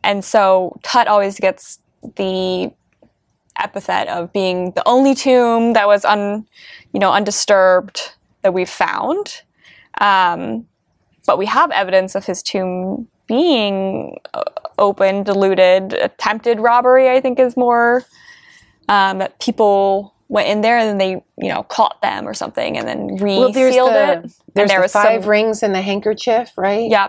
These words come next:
Speaker 1: that are, like, kind of dropped in the corridor.
Speaker 2: Mm-hmm.
Speaker 1: Um, and there's re-, uh, resealing of it.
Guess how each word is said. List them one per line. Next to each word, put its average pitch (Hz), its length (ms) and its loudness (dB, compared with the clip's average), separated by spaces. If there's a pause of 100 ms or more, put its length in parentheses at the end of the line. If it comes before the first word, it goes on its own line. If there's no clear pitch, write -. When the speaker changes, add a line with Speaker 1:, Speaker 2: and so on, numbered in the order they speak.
Speaker 1:
that 196 160 2
are, 190 120 2
like, 180 200 2
kind 196 180 -4
of 185 220 -6
dropped 214 500 -2 (260)
in 214 240 -2
the 202 80 0
corridor. 320 360 0 (600)
Speaker 2:
Mm-hmm. 190 420 -2 (100)
Speaker 1:
Um, - 60 -14 (100)
and 196 140 -2
there's 190 280 0
re-, 202 600 -2
uh, 190 160 -2
resealing 202 720 -4
of 208 140 0
it. 214 320 -2